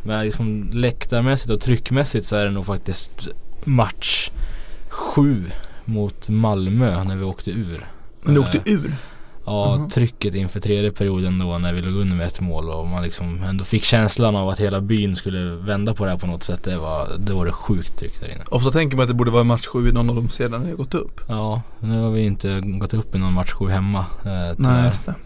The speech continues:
Speaker 1: Eh, men alltså Ruggle, när vi gick upp det året, tjugohundratretton, då var det också bra drag, men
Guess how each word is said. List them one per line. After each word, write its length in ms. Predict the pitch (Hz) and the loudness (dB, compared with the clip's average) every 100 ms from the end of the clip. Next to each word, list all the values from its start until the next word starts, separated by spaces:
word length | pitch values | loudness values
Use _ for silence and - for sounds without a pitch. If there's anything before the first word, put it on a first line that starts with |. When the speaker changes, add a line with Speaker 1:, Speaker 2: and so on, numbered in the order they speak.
| 107 | -2
Speaker 1:
Eh, 480 | 92 90 87 87 90 | 0 0 -2 -2 -2
men 400 | 101 95 92 90 | -2 0 0 0
alltså 300 | 87 101 - | 2 2 2
Ruggle, 560 | 101 104 98 104 110 104 - | 2 2 4 4 4 4 0
när 160 | 107 101 | -2 0
vi 80 | |
gick 160 | 95 92 | 0 0
upp 80 | 92 | -2
det 140 | 98 104 | 2 2
året, 360 | 92 87 85 - | 2 -2 -4 -8
tjugohundratretton, 760 | - 101 92 101 - - 104 92 | -4 0 0 0 -2 -2 0 2
då 60 | 95 | 2
var 80 | |
det 60 | 92 | 0
också 140 | 92 101 | 0 0
bra 200 | 95 87 | 0 0
drag, 320 | 90 87 87 | 0 0 0
men 180 | 87 | -2